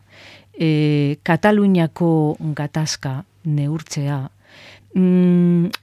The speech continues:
e, neurtzea, mm, e, independentismoaren asmoa, bai? Jakitea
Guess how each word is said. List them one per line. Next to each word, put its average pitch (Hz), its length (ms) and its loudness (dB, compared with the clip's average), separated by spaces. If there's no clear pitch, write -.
e, 175 460 -4
neurtzea, 240 1160 -2
mm, 175 920 2
e, 170 340 -2
independentismoaren 185 1500 2
asmoa, 139 760 -2
bai? 156 220 -8
Jakitea 175 840 -4